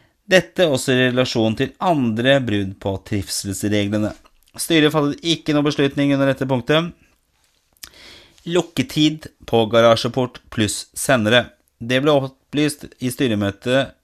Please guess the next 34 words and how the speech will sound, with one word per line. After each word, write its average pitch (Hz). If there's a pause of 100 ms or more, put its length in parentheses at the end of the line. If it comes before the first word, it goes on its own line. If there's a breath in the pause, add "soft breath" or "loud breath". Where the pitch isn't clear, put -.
lukketidene 120
på 98 (100)
garasjeportene 113 (180)
muligens 113
hadde 104 (180)
økt 135 (180)
etter 127
at 107
denne 101
ble 92 (100)
kortet -
inn 139 (640 loud breath)
etter 156
at -
et - (100)
innbrudd, 107 (180)
eh, 107
fant 113
sted 92
tidligere 92
i 104
høst. - (760 loud breath)
En 131
forklaring 143
kunne 127
være 101
at -
beboerne 101
kjørte 101
frem 104 (100)
i 104
åpningen 95
for 104
tidlig, 180